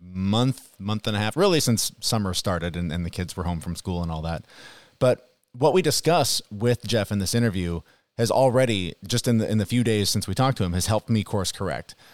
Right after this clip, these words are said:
And, and I'm hoping that if you're in the same situation as I am, where, you know, summer's a little bit less predictable, you're out of your routine, hopefully you'll hear some things here that will help you hit that reset button and get back on track.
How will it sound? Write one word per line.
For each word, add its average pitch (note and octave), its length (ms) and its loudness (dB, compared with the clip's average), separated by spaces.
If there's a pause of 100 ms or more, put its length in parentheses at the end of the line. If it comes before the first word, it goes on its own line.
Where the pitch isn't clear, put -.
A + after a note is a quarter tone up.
(160)
And, G#2 220 0
and G#2 140 -2
I'm G#2 60 0
hoping D3+ 280 4
that A#2 140 4
if G#2+ 100 -2
you're A2 220 2
in G#2 140 -2
the G2+ 60 0
same G2 440 -2
situation G2+ 420 -2
as F#2 120 0
I B2+ 140 2
am, F#2+ 200 -2
where, F2+ 180 -4
you E2 140 -8
know, E2 80 -6
summer's G#2 320 0
a A2 40 0
little A2 160 0
bit G2 120 -2
less G#2+ 160 -2
predictable, G#2 580 -4
you're E2+ 140 -6
out F#2+ 140 -2
of G2 80 -4
your G2+ 100 0
routine, F#2 400 -6 (300)
hopefully C3+ 400 2
you'll G#2+ 280 0
hear A#2 220 -2
some A2+ 160 0
things G#2 240 -2
here F#2+ 340 -2
that E2+ 140 -6
will D#2+ 120 -6
help F2+ 220 -6
you F#2 60 -4
hit E2+ 160 -6
that - 160 -4
reset F2+ 340 -4
button E2 300 -6
and D#2+ 160 -8
get E2 140 -6
back E2 200 -4
on D#2+ 140 -6
track. - 320 -10